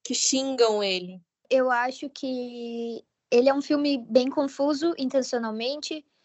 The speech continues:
Speaker 2: Existe uma confusão muito grande, principalmente entre as Anas, as duas personagens, que são feitas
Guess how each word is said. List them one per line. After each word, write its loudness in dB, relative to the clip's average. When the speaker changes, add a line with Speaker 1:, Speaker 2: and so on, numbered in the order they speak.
Speaker 2:
Existe -2
uma 2
confusão 2
muito -2
grande, 2
principalmente -2
entre 0
as 2
Anas, 0
as -4
duas 0
personagens, 0
que -8
são -6
feitas -2